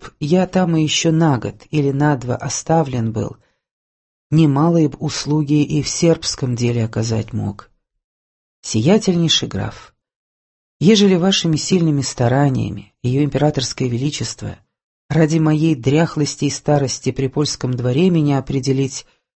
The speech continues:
всемилостивейше склонится, то я подлинно вас уверяю,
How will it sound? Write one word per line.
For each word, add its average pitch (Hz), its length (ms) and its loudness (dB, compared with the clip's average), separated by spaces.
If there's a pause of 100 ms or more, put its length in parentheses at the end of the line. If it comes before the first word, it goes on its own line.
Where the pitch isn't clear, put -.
всемилостивейше 123 1160 0
склонится, 110 720 -4 (960)
то 139 80 0
я 143 180 4
подлинно 185 600 4
вас 123 420 -2
уверяю, 120 680 -2